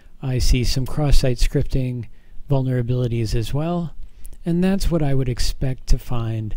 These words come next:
on D V W A. So that's just something to take into account on your scan configuration. It may not always work,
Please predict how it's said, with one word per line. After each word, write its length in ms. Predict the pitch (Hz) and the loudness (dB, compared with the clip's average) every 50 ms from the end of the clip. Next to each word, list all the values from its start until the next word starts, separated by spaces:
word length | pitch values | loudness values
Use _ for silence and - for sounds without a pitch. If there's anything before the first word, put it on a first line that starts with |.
| - - - - - - - - | -8 -8 -14 -20 -20 -16 -10 -6
on 340 | 127 120 117 117 117 113 | -4 -4 -2 -2 -4 2
D 160 | 107 131 127 117 | 4 4 4 4
V 140 | 110 120 | 2 0
W 460 | 110 - 120 113 113 113 113 110 110 107 | 0 0 2 2 0 0 0 -2 -2 -2
A. 260 | 104 104 104 101 - - - - - - - - - - - - - - - - - - | -4 -6 -8 -12 -14 -18 -18 -20 -16 -16 -14 -14 -12 -14 -16 -18 -20 -20 -20 -20 -16 -12
So 540 | - - - - 160 147 147 143 143 131 117 - - - - - - - - - - - - | 0 6 8 8 8 8 6 2 0 -2 -4 -8 -14 -20 -20 -20 -18 -18 -18 -20 -20 -10 0
that's 320 | - 147 160 190 190 - - | 2 4 4 4 4 2 2
just 380 | - 170 165 156 151 - - | 4 4 4 4 2 0 -2
something 460 | 175 - - 165 156 147 - 170 156 | 0 2 4 4 4 4 2 0 2
to 320 | 131 - 147 143 139 139 135 | 2 2 2 2 2 2 6
take 260 | - - 143 - - | 6 6 8 6 4
into 220 | 165 156 - 160 | 0 2 2 0
account 420 | 160 - - 139 139 131 135 143 - | 0 0 -2 -2 -4 -4 -6 -6 -8
on 180 | 143 135 127 | -8 -6 -4
your 160 | 127 123 123 117 | -4 -4 -2 -2
scan 360 | - - - 135 135 139 135 | 0 0 0 0 -2 -2 -2
configuration. 880 | - 160 139 - 156 147 139 147 139 131 127 123 - - 131 127 139 - | -2 -2 -2 -2 -4 -2 -2 -2 -2 0 -2 0 0 0 0 0 -2 -4
It 160 | - 147 147 | -4 -4 -4
may 360 | 156 156 143 135 135 143 156 156 | -4 -4 -2 -2 -2 -2 -2 -2
not 360 | 151 143 143 143 143 139 - | -2 -2 -2 -4 -4 -6 -8
always 400 | - 135 131 143 151 156 139 127 | -6 -6 -4 -2 -2 0 0 0
work, 380 | 151 165 175 185 175 - - | 0 0 -2 -4 -4 -4 -4